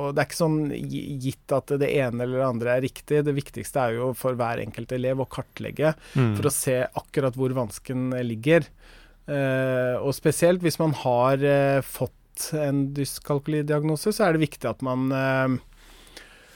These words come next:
Speaker 1: eh, finner ut akkurat hva som er neste skritt for denne eleven da.
Speaker 2: Mm.
Speaker 1: Sånn at det, eh,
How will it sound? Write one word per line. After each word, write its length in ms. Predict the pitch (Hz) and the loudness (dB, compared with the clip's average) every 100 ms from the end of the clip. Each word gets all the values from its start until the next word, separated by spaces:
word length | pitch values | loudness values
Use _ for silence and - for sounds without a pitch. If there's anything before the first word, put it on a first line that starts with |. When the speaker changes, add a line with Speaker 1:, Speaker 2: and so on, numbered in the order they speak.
| - - - - - - - - - - - 254 | -20 -20 -20 -20 -20 -18 -12 -8 -8 -12 -10 -6
Speaker 1:
eh, 300 | 156 113 147 | -4 -2 -6
finner 540 | - 196 143 117 117 | 0 2 4 2 2
ut 320 | 147 - - - | 0 0 -14 -6
akkurat 540 | 131 _ 160 143 131 | -6 _ 2 2 2
hva 140 | 131 120 | 0 -2
som 140 | 135 | -2
er 80 | 135 | -2
neste 240 | 123 - 127 | -2 -4 -8
skritt 440 | - 131 - - | -4 -4 -6 -16
for 180 | - 135 | -6 -4
denne 440 | 123 135 117 110 113 117 110 | -2 -2 -2 -2 -6 -6 -4
eleven 400 | 123 113 123 139 | -4 -6 -6 -8
da. 60 | 80 - - 139 | -10 -16 -2 0
Speaker 2:
Mm. 220 | 104 98 | 2 -2
Speaker 1:
Sånn 200 | 135 127 | -2 -2
at 80 | 123 | -2
det, 160 | 139 135 131 131 | -2 -2 -2 -2
eh, 460 | 135 131 135 131 | 0 0 2 0